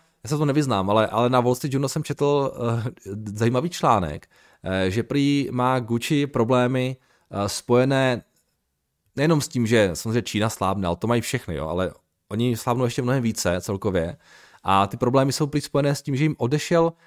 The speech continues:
jejich hlavní návrh-, návrhář Alessandro Michel,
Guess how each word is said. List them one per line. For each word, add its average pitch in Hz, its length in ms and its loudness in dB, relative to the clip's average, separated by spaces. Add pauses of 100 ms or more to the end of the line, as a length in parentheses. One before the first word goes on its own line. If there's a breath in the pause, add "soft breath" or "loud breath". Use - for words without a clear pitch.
(120)
jejich 131 200 2
hlavní 120 340 2
návrh-, 127 420 0
návrhář 113 800 0
Alessandro 165 840 0
Michel, 107 680 -2